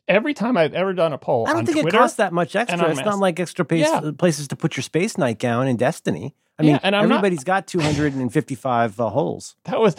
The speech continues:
Speaker 1: that was actually an apt joke. I'm so proud of you.
Speaker 2: Thanks, man.
Speaker 1: <laughs> I'm, and, uh, you should mark this on my calendar.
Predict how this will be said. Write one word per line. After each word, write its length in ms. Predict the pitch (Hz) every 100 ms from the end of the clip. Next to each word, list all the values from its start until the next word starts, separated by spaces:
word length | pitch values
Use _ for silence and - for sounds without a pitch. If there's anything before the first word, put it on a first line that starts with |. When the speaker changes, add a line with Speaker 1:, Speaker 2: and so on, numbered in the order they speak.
| - -
Speaker 1:
that 120 | 240
was 140 | 311 -
actually 420 | 165 - 190 185
an 100 | 180
apt 320 | 165 - -
joke. 280 | 196 165 -
I'm 120 | 143
so 180 | - 175
proud 300 | - 185 165
of 80 | 95
you. 160 | 113 -
Speaker 2:
Thanks, 220 | - 113 -
man. 220 | 98 98 _ _ _ _ -
Speaker 1:
<laughs> 80 | - - - - - 233 - - -
I'm, 200 | 180 143 -
and, 200 | 170 -
uh, 180 | 175 190
you 180 | 175 190
should 160 | - 156
mark 260 | 160 170
this 160 | 175 170
on 60 |
my 140 | 151 156
calendar. 520 | - 175 165 127